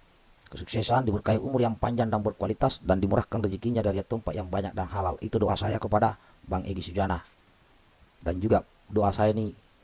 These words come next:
untuk seluruh sahabat Quran Indonesia.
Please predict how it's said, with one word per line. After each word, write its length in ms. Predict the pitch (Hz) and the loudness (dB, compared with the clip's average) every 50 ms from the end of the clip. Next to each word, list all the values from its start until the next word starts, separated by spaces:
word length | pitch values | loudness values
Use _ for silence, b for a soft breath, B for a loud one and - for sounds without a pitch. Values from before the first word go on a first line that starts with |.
| _ _ _ _ _ _ _ _ _ _ _ _ | _ _ _ _ _ _ _ _ _ _ _ _
untuk 320 | 123 101 - - 95 - | -10 -6 -4 -6 -6 -6
seluruh 320 | - 98 98 107 107 107 - | -8 -6 -4 -4 -4 -2 -4
sahabat 320 | 92 82 82 104 98 - | -4 0 0 0 0 0
Quran 240 | 92 90 - - 92 | -2 -4 -4 -4 -4
Indonesia. 400 | 95 98 92 - - - 110 | -6 -6 -6 -6 -6 -8 -8